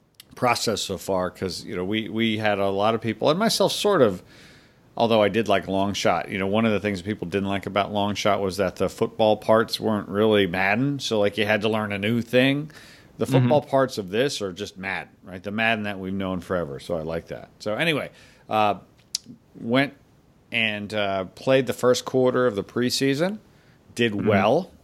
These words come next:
Speaker 1: I ma-, made, uh, I, I, I passed for a touchdown and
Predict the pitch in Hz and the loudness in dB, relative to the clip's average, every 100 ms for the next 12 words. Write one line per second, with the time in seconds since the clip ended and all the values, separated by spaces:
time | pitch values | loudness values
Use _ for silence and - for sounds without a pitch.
0 | - 92 95 95 104 107 104 101 107 98 | -10 -6 -4 -2 -2 -2 -2 2 2 2
1 | 95 - - - - 87 85 - 98 - | -6 -18 -20 -20 -10 -6 -4 -2 -2 -2
2 | 98 92 - 98 92 - 101 98 - 101 | -4 -4 -8 -8 -6 -2 -2 -2 0 0
3 | 98 104 104 - 101 95 98 95 90 | 2 0 -2 -2 -2 0 0 0 -2